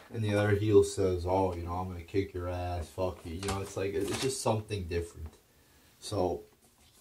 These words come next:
I thought it was good. I thought it was funny when they were raising Jericho up and, you know, Mick Foley has his fanny pack there. So it was a good segment. It was funny. It was, so then they make the main event, uh, of the night, and then they also make it a match for the Royal Rumble.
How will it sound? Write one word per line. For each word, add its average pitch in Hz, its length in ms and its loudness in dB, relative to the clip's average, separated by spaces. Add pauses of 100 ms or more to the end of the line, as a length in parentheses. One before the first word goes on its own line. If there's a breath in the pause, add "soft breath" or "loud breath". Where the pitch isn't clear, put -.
(240)
I 117 40 -2
thought 117 180 6
it 120 60 8
was 101 180 6
good. 101 260 6
I 95 60 4
thought 101 140 6
it 98 100 12
was 92 180 2
funny 95 240 2
when 92 140 0
they 92 140 2
were 92 120 4
raising 90 440 0
Jericho 90 640 -2
up 87 300 -4
and, 82 120 -4
you 85 120 -2
know, 85 280 -4
Mick 92 140 -6
Foley 90 460 2
has 90 260 -6
his 82 180 -10
fanny 87 380 -8
pack 85 460 -8
there. 85 320 -4
So 131 280 4
it 139 40 6
was 127 120 0
a 113 60 2
good 104 240 -2
segment. 87 560 -6
It 82 100 -6
was 85 140 -10
funny. 85 460 -8
It 82 100 -6
was, 80 280 -8 (1080 loud breath)
so 123 140 2
then 127 340 4
they 120 140 12
make 113 340 6
the - 60 -6
main 101 240 0
event, 87 420 -2 (180)
uh, 82 360 0
of 92 160 -6
the 92 80 -4
night, 87 380 -6
and 87 100 -8
then 90 100 -8
they 92 140 -2
also 90 340 -4
make 90 260 -4
it 82 80 -2
a 78 160 0
match 85 340 -2
for - 160 -4
the 90 100 0
Royal 87 320 -2
Rumble. 85 480 -6